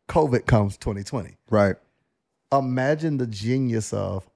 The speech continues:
Speaker 1: all of us sharing all of our thoughts, all of our business best practices.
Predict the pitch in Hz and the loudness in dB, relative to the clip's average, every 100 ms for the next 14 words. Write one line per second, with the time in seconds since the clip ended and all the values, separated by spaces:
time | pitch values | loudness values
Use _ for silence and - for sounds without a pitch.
0 | - 120 147 160 139 135 - 117 101 95 | 0 2 4 4 4 0 0 -2 -2 -4
1 | - 120 160 156 156 147 - 104 104 - | 0 2 2 2 0 0 0 -2 -2 0
2 | 127 139 143 151 135 139 131 123 135 131 | 2 2 2 2 2 2 0 -2 -2 -2
3 | - 117 - 98 - 90 95 | -2 -4 -4 -10 -12 -12 -12